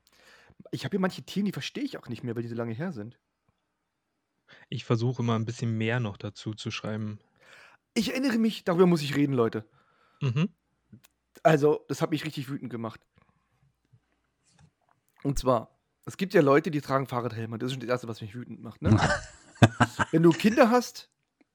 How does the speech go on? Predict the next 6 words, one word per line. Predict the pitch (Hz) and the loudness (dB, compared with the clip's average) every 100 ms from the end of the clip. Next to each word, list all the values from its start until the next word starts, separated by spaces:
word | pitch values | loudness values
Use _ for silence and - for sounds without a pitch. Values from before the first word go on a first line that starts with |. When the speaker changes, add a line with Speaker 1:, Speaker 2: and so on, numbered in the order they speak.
| _ | _
Speaker 1:
als | - 139 | 0 0
Vorbild | - 180 196 190 | 2 2 2 2
und | 185 | 0
so, | 160 160 - | 2 2 4
okay. | 143 147 - 131 127 110 _ _ _ _ _ | 0 2 0 0 0 -4 _ _ _ _ _
Ja? | 117 117 - | -2 -2 -2